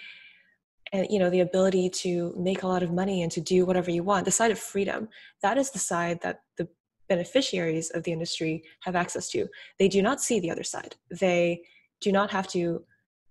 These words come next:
um, experience the downsides of capitalism in the same way that most people do. They never see the disciplinary side.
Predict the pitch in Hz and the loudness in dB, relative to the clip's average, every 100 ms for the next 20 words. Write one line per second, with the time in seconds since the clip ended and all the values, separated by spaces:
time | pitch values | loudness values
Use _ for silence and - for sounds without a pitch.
0 | _ _ - 170 165 160 190 190 - - | _ _ -10 -8 -6 -6 -4 -4 -4 -2
1 | 190 180 170 - - 175 175 196 220 175 | 0 0 -2 -6 -8 -4 -2 0 -2 -4
2 | - - - - - - - - 175 170 | -4 -6 -6 -6 -8 -8 -8 -4 -4 -4
3 | - 165 160 160 165 165 165 165 - - | -4 -4 -4 -4 -4 -4 -4 -4 -6 -8
4 | 170 208 - - - - - 180 185 190 | -2 0 0 -4 -20 -20 -2 2 2 2
5 | 190 185 180 226 233 180 160 - - - | 0 -2 0 0 0 -4 -6 -8 -8 -8
6 | - | -6